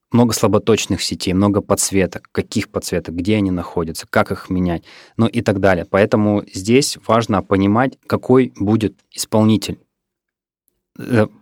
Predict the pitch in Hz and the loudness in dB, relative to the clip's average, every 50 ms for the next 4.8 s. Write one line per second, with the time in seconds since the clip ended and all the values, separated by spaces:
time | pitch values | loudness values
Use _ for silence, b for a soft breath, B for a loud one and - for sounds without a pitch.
0 | _ _ - 107 113 117 123 120 - - 92 101 90 - - 101 117 151 156 - | _ _ 4 6 6 6 4 4 2 0 0 0 -2 0 2 2 2 2 0 -2
1 | - 104 - _ - - - - 104 - - 101 101 101 110 127 139 143 - - | -6 -8 -6 _ -12 -12 -4 -4 -4 -2 2 2 2 4 4 2 2 0 -2 -6
2 | - _ _ _ - 135 123 127 123 - - 104 92 82 - _ _ _ _ _ | -16 _ _ _ 2 4 6 6 4 2 0 -2 -4 -4 -6 _ _ _ _ _
3 | _ _ _ - 107 101 98 82 87 85 85 82 - - 92 90 - _ _ _ | _ _ _ -2 2 2 2 2 0 -2 -2 -4 -4 -10 -12 -14 -16 _ _ _
4 | - 101 - 101 98 101 117 120 120 - - 117 104 90 - | -2 2 2 4 4 4 2 2 0 -2 0 0 0 0 0